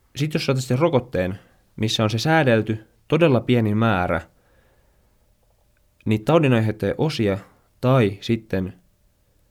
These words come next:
niitä heikennettyjä taudinaiheuttajia, ketkä ei pysty aiheuttaa enää infektio sulle, niin nyt tavallaan se immuunireaktio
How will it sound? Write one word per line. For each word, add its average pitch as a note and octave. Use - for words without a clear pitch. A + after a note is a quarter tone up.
niitä G#2+
heikennettyjä A#2
taudinaiheuttajia, F#2
ketkä -
ei G#2+
pysty C3+
aiheuttaa F#2+
enää D#2
infektio G2+
sulle, C#2+
niin F#2+
nyt A#2+
tavallaan C#3
se B2+
immuunireaktio B2